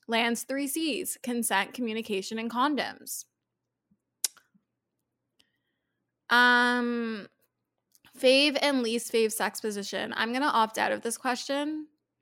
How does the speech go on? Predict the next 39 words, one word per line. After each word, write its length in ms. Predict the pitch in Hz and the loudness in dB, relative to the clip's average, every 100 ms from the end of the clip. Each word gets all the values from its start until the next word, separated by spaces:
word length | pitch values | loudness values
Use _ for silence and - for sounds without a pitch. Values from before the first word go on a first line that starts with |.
| _ _ _ _ - | _ _ _ _ -8
because 260 | 247 269 226 | 0 2 4
that's 220 | 214 214 | 4 4
not 160 | 233 | -2
this 180 | 202 196 | 0 -4
podcast. 1040 | - 202 208 208 247 277 294 294 - - - _ _ - | -2 0 0 0 0 2 0 -4 -8 -10 -20 _ _ 0
I'll 140 | 240 | 0
leave 200 | 269 277 | 2 -2
the 80 | 285 | -4
question 420 | - 226 - 220 | -2 -2 -2 -6
here. 240 | 208 214 | -2 0
You 200 | 233 220 | 0 0
can 160 | 208 226 | -4 -6
think 200 | - 185 | -6 -8
about 300 | 214 226 240 | -2 2 2
it, 300 | 269 302 - _ _ - | 2 0 -2 _ _ -6
but 80 | 226 | -2
I'm 80 | 226 | 0
not 180 | 220 202 | 0 -2
answering 460 | 208 196 - - | -6 -8 -12 -14
this. 400 | - - - - _ _ | -16 -14 -14 -14 _ _
You 120 | 247 | -4
can 100 | 262 | 2
go 100 | 285 | 4
to 80 | 277 | 4
Call 200 | 277 208 | 4 2
Her 120 | 214 | 2
Daddy. 480 | 208 - - - - 247 247 _ _ _ _ _ _ | 0 0 -2 -8 -14 -20 -20 _ _ _ _ _ _
I 80 | 240 | 4
don't 120 | 254 | 4
even 160 | 262 254 | 4 2
know. 100 | 190 | 2
I 120 | 185 | 2
don't 120 | 233 | 2
even 160 | 240 240 | 0 -2
listen 240 | 196 - | -4 -8
to 80 | 208 | -6
that 180 | 190 - | -4 -4
one. 240 | - 71 202 | -4 -8 -8
So, 400 | - - - | -4 -4 -6